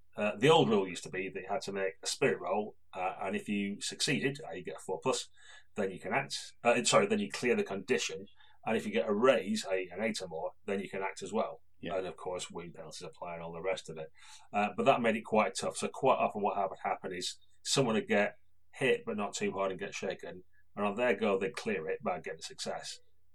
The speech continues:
Speaker 1: And then the baddies have a go and shake 'em again. And then you end up in this endless cycle of you cover your wits and someone smacks you around the head with a sword and then you're shaken again, which
Speaker 2: Right.
Speaker 1: is no fun for anyone because you're not actually engaging with the game at that point.
Speaker 2: Mm.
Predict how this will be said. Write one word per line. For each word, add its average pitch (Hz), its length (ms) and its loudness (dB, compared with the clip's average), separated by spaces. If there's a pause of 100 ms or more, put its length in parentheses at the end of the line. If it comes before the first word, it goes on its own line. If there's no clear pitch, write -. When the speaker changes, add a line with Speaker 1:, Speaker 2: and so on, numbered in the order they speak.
Speaker 1:
And 101 160 2
then 98 80 -2
the 101 80 0
baddies 123 260 4
have 98 120 2
a - 60 -2
go 90 140 -4
and - 80 -4
shake - 260 -2
'em - 60 -10
again. - 300 -12 (400)
And 98 120 0
then 98 120 0
you 101 80 4
end 101 100 2
up 95 140 -2
in 98 40 -4
this 95 200 -2
endless 101 320 -2
cycle 95 360 0
of 90 140 -2 (400)
you 101 100 -6
cover 117 240 0
your 98 140 2
wits 101 240 2
and 98 80 -6
someone 101 180 -2
smacks 98 360 -4
you 101 60 -2
around 95 120 -2
the 92 60 2
head 95 120 2
with 92 120 -6
a - 20 0
sword 90 320 0
and - 120 -8
then 180 120 -8
you're 180 160 -10 (180)
shaken 185 380 -4
again, 160 220 -8 (340)
which 101 160 0
Speaker 2:
Right. 90 220 -4
Speaker 1:
is 92 160 -4
no 101 160 2
fun 95 240 -2
for 95 120 0
anyone 90 300 -2
because 95 240 -8
you're 92 100 -2
not 95 140 -4 (120)
actually 90 340 -8 (280)
engaging 92 480 -4
with 85 100 -8
the 85 60 -8
game 85 260 -6
at 80 80 -16
that - 220 -14
point. - 140 -14 (420)
Speaker 2:
Mm. 92 220 -8